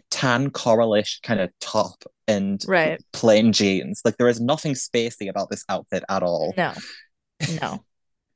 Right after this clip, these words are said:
Speaker 1: Like, she looks like she works at, like, I don't know, like, a call center. Like, it's just very, very, like,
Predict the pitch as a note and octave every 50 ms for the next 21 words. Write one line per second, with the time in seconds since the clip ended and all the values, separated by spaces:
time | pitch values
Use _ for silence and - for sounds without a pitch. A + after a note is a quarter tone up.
0 | _ _ _ _ _ _ _ _ _ _ _ _ _ _ _ _ _ _ - B2
1 | A#2 A2 A2 - - - - D3+ C3+ B2 C3+ D3 - - - D3 C3 - - C3+
2 | A#2+ G#2+ G2+ G2+ - - - - - - G2+ G2 F#2+ - _ - - - _ _
3 | _ - - - - - - - - - A2 A2 G2+ F#2+ F#2 F2 F2 F2+ - G2
4 | - - - G2 F#2+ F#2+ - - F#2 E2+ D#2+ D2+ - - - - - _ - _
5 | _ _ _ _ _ _ _ _ _ _ _ _ - F#2 F2+ F2+ - _ - -
6 | - _ _ _ _ _ _ _ _ _ _ _ _ _ _ _ _ _ _ -
7 | A#2 - - - A2+ - - - - - A2 - A2 F#2+ F2+ F#2+ G2 F#2+ F#2+ F#2+
8 | - - - _ _ _ - - _ _ _ _ _ - - - A#2+ G#2+ G2+ G2+
9 | G#2+ G#2 _ _ - - - _ _ _ - G2